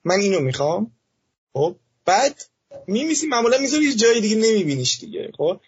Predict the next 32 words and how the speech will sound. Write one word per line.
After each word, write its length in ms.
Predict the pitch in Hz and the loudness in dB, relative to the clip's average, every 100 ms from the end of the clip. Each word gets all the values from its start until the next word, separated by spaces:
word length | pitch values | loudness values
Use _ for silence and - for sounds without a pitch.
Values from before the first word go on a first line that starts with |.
| _ | _
بعد 120 | - 262 | 0 2
همزمان 640 | 254 233 247 294 247 208 | 2 2 2 2 -2 -6
بی 200 | 226 220 | -2 0
خیالم 460 | 233 214 208 220 240 | 0 2 2 4 2
هستی، 180 | 240 - | 0 -2
اصلاً 160 | 226 | -2
فراموش 760 | 247 - 190 190 196 202 226 220 | -4 0 2 4 4 2 0 0
می‌کنی 220 | 202 160 | -2 -4
همین 160 | 156 143 | -4 -4
چیزی 200 | 139 139 | -8 -8
وجود 260 | 127 123 123 | -8 -8 -6
داره، 140 | 120 | -4
یعنی 140 | 156 | 0
بهش 180 | 175 190 | 0 0
نچسبیدی. 840 | 175 170 170 143 - - 139 147 - - | -2 -2 0 -2 -4 -10 -14 -14 -14 -4
یعنی 140 | 175 226 | -2 -2
چند 360 | - 233 262 | -2 -2 -2
تا 100 | 254 | -4
چیز 240 | 220 233 240 | -4 -4 -2
خیلی 240 | 214 190 | 0 0
مهم 380 | 185 185 190 220 | 0 0 0 0
اینجا 240 | 185 151 | 2 2
اتفاق 440 | 135 131 - 120 120 | 0 -2 -2 -2 -2
میفته. 540 | 76 - - - - _ _ _ _ - | -6 -12 -16 -18 -20 _ _ _ _ -2
خب 180 | 180 - - - | -2 -4 -14 -2
و 180 | 165 202 | 0 2
اگه 200 | 240 294 | 2 0
اون 100 | 302 | -2
چیزی 220 | 277 220 | -4 -2
که 60 | 220 | 0
نوشتی 640 | 202 185 185 233 220 202 | 2 2 2 0 -2 0
تو 240 | 214 226 | 2 0